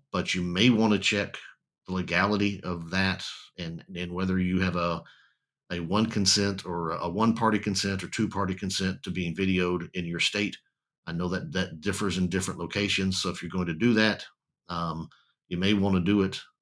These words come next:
uh, may wanna check that out. I would also, if you're in, in a counseling session, um, that might make somebody uncomfortable in terms of knowing their, their, the actual video of their,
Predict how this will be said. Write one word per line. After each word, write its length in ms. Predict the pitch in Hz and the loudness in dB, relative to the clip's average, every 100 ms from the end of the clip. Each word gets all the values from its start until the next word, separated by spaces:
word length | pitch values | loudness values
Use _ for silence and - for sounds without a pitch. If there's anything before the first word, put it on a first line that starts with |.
| - | -8
uh, 140 | 82 | -4
may 160 | 85 95 | -2 0
wanna 180 | 90 85 | 0 -2
check 240 | 101 95 | -2 -2
that 120 | 87 | -2
out. 280 | 90 92 92 _ _ _ _ _ _ _ | 0 0 -4 _ _ _ _ _ _ _
I 80 | 90 | -4
would 140 | 87 | -4
also, 600 | 85 127 139 139 110 104 101 | 4 8 8 10 8 6 2
if 180 | 92 92 | -4 -2
you're 120 | 98 | -2
in, 140 | 101 | -2
in 140 | 101 107 | -2 -2
a 60 | |
counseling 560 | - - 151 135 110 95 | 0 2 4 4 2 0
session, 480 | 95 90 - 85 - _ _ _ _ _ _ _ _ _ _ - | 0 0 0 -4 -10 _ _ _ _ _ _ _ _ _ _ -8
um, 500 | 104 98 92 90 90 - | -4 -2 -2 -4 -8 -4
that 240 | 104 - | -4 -2
might 380 | 107 107 127 139 | 0 4 4 2
make 200 | 113 110 | -2 -2
somebody 420 | - 110 107 104 | 2 2 4 2
uncomfortable 540 | 98 98 113 110 110 95 | 0 0 -2 -2 0 0
in 60 | |
terms 320 | 90 104 101 | 0 0 0
of 100 | 90 | 0
knowing 280 | 95 101 101 | 0 0 0
their, 220 | 95 95 | 0 0
their, 300 | 92 90 92 90 | -2 -4 -6 -4
the 100 | 98 | -4
actual 320 | 107 - 92 | -2 -4 -6
video 540 | 85 110 110 101 98 | -4 -2 0 0 -2
of 240 | 90 92 85 | -4 -6 -6
their, 360 | 90 87 82 | -4 -4 -4